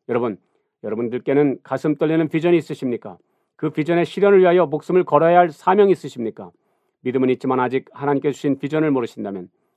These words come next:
그것을 발견하기 전까지는 여러분들은 살아있으나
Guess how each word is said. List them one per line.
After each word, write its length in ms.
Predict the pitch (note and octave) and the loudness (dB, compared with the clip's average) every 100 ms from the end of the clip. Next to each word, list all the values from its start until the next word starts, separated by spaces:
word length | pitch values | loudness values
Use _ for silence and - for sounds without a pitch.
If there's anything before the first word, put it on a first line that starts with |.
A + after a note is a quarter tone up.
| _ _ _ | _ _ _
그것을 520 | A#2 C3 D#3 C#3+ C#3+ - | -4 -2 0 -2 -2 -6
발견하기 500 | C3 C3 D3 C3+ C3+ | -4 -2 0 0 -2
전까지는 600 | B2 A#2 B2 A2+ G2 E2+ _ _ _ - | -4 -4 -4 -4 -8 -12 _ _ _ -12
여러분들은 500 | G2 G2 G2 G2+ F#2+ | -10 -8 -8 -8 -8
살아있으나 640 | - A#2+ A2 - A2 | -6 -6 -6 -6 -6